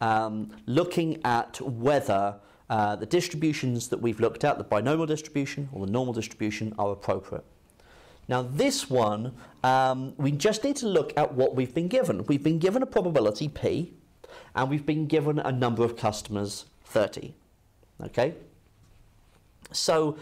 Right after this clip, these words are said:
the fact that you've been given an N and a P is screaming out it's a binomial distribution.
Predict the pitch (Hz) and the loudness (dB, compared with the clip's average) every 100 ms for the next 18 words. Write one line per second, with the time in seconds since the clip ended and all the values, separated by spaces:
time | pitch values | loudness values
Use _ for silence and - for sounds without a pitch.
0 | - - 147 262 - 226 196 - 156 151 | -12 -8 0 0 0 0 -2 -2 -2 0
1 | 143 143 143 147 131 127 131 123 120 113 | 0 0 0 0 2 0 -2 -2 -2 -4
2 | - - 294 104 95 127 - - - - | -6 -2 0 0 -2 -6 -6 -20 -12 0
3 | - - - - - 180 214 208 160 120 | 0 0 -2 -4 2 4 4 2 0 0
4 | 110 110 123 - - _ - - 123 - | 0 0 -2 -4 -18 _ -14 -2 0 0
5 | 113 123 120 117 107 98 98 95 107 98 | 0 2 2 0 -2 -2 -2 -4 -4 -4
6 | - - | -4 -12